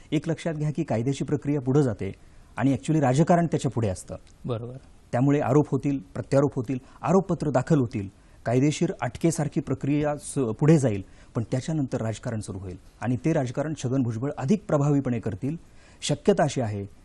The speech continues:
Speaker 1: की भुजबळांचे समर्थकच नव्हे,
Speaker 2: हम्म.
Speaker 1: तर मोठा, अ, समुदाय भुजबळांसाठी, मग तो बहुजन समाजातला समुदाय, अ, रस्त्यावरही येऊ शकतो, अ, त्यांच्याविषयीची सहानुभूती तो व्यक्त करू शकतो आणि त्याचं राजकारणात, अ, परिवर्तन होऊ शकतं.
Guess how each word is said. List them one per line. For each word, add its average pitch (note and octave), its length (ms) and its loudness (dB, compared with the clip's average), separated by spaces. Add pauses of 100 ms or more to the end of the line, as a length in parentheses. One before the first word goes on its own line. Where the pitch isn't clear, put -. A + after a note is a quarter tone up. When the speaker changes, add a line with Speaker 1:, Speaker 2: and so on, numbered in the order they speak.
(220)
Speaker 1:
की C3 60 -2
भुजबळांचे C#3+ 580 0
समर्थकच D#3+ 600 0
नव्हे, A2 200 0
Speaker 2:
हम्म. G#2+ 480 -10 (560)
Speaker 1:
तर C#3 60 0
मोठा, D3+ 580 2
अ, B2 200 -2
समुदाय D3 460 2 (240)
भुजबळांसाठी, B2 720 0
मग A2+ 120 -4
तो C3+ 60 -6
बहुजन C3+ 320 0
समाजातला B2+ 500 -2
समुदाय, G#2 400 -6 (380)
अ, A2+ 40 -10
रस्त्यावरही C#3 680 -2
येऊ D3 180 0
शकतो, E3+ 400 -6 (420)
अ, G#2 180 -8
त्यांच्याविषयीची A#2+ 680 -2
सहानुभूती C3 520 0
तो A#2+ 120 -6
व्यक्त A2 320 -4
करू C#3+ 140 2
शकतो D#3 400 -6 (220)
आणि C3 180 0
त्याचं C#3 300 -4
राजकारणात, D3 760 -2
अ, G#2 500 -6 (140)
परिवर्तन A2+ 420 -2
होऊ F2+ 180 -8
शकतं. - 320 -18